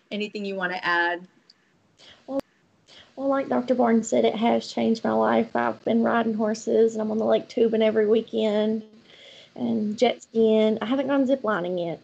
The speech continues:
Speaker 2: but <laughs> I'm doing all the things I wanted to do when I was younger. <laughs>
Speaker 1: That's fantastic. Thank you for being on here, um, and sharing all of that. And for Kim, how about you? Any last comments or anything that you want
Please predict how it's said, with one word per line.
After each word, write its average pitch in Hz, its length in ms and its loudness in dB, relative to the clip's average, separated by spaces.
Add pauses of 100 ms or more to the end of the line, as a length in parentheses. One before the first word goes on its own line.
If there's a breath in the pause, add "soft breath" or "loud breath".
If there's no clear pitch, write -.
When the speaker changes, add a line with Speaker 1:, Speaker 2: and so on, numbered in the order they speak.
(380 soft breath)
Speaker 2:
but 220 400 0 (140)
<laughs> - 120 -14
I'm 233 80 2
doing 226 200 4
all 220 160 2
the 226 80 0
things 226 180 0
I 208 40 -4
wanted 214 220 -4
to 214 140 -6
do 214 160 -4
when 214 100 -6
I 214 100 -6
was 247 120 -6
younger. 180 380 -2
<laughs> - 40 -8 (2000 loud breath)
Speaker 1:
That's 196 200 -2
fantastic. 165 920 -8 (100)
Thank 220 240 -8
you 208 120 -14
for 190 160 -8
being 175 240 -6
on 165 160 -4
here, 160 420 -4
um, - 320 -10 (220)
and 175 140 -10
sharing 156 440 -4
all 151 180 -10
of 156 120 -14
that. 156 320 -4
And 185 200 -8
for 208 140 -4
Kim, 254 420 -8
how 220 140 0
about 202 280 -2
you? 175 200 -6
Any 190 240 -8
last 180 500 -4
comments 208 640 -8
or 190 100 -6
anything 185 340 -12
that 185 140 -12
you 180 160 -8
want 170 320 0